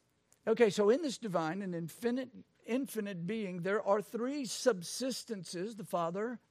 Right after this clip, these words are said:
the Word, or Son, and Holy Spirit, of one substance, power, and eternity, each having the whole divine essence, yet the essence undivided. Oh, that sounds like a theological book, doesn't it?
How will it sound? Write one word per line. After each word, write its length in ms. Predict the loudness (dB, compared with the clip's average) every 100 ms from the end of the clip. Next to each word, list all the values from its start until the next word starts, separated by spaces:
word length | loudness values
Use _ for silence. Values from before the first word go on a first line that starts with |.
| _
the 80 | -4
Word, 600 | -2 0 2 2 2 -6
or 160 | -6 -6
Son, 440 | -4 -6 -4 -6 -8 _ _ 0
and 300 | 4 4 4
Holy 300 | 2 4 2
Spirit, 520 | -2 -2 0 0 -2 _ _ _ _
of 400 | 8 12 10 8 -2
one 480 | 2 4 6 4 0
substance, 840 | 0 2 2 -4 -8 -8 -8 -14 -20 _ _ _
power, 600 | 0 6 8 10 8 4 -4 _ _ -2
and 160 | 0
eternity, 600 | 0 -2 2 4 4 2 -2 -18 _
each 400 | 6 8 8 4
having 420 | 4 6 4 6
the 160 | 8 8
whole 460 | 8 10 12 10 6
divine 680 | 0 4 6 8 6 4 0 4
essence, 580 | 6 4 2 2 2 -8 -20 _
yet 180 | -6 -4
the 180 | -4 0
essence 500 | 2 4 4 0 4
undivided. 800 | 4 4 4 4 6 8 6 4 -4 _ _ _ _ -20 _
Oh, 160 | 10 10
that 160 | 6
sounds 240 | 2 0 0
like 120 | -2
a 40 |
theological 540 | -2 0 2 0 0 -4
book, 240 | -4 -2
doesn't 220 | -2 -2
it? 100 | -6